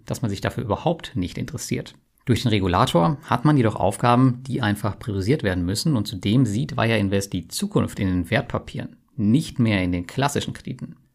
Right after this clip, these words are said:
Hier wird nur noch so wenig Zeit wie nötig reingesteckt, was eben leider alte Investoren merken.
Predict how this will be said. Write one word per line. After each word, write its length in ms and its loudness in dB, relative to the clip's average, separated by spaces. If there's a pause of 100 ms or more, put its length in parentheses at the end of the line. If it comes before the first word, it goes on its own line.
(120)
Hier 260 2
wird 280 2
nur 100 8
noch 100 6
so 220 0
wenig 320 4
Zeit 360 2
wie 80 -2
nötig 420 0
reingesteckt, 580 -2
was 140 -4
eben 180 -2
leider 480 -2 (100)
alte 300 -2
Investoren 500 -8
merken. 400 -8